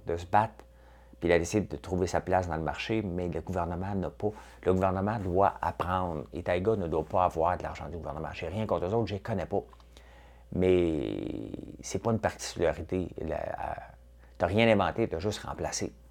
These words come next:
C'est cool, c'est propre. Mais le marché, quand il va être là,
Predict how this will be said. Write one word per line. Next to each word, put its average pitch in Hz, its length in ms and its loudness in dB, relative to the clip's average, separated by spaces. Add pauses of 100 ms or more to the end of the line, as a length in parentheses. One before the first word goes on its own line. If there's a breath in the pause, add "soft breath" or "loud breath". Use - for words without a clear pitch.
(840)
C'est 92 140 -2
cool, 143 340 8 (400)
c'est 87 140 -2
propre. - 360 8 (1200)
Mais 90 140 2
le 87 60 2
marché, 90 320 2
quand 98 100 0
il 95 120 0
va 80 140 4
être 78 80 -2
là, 104 220 2